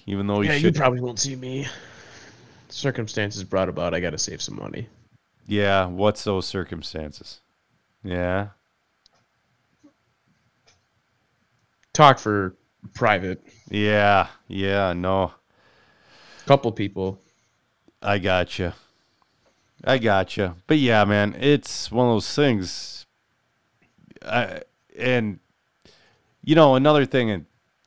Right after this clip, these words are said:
Speaker 1: I didn't, I'm not even bringing this up on the air really, but it's like, if you're not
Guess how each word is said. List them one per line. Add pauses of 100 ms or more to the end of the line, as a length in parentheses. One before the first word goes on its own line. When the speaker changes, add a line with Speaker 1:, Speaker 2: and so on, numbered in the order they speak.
(340)
Speaker 1:
I
didn't, (100)
I'm
not
even
bringing
this
up
on
the
air
really,
but
it's
like, (720)
if
you're
not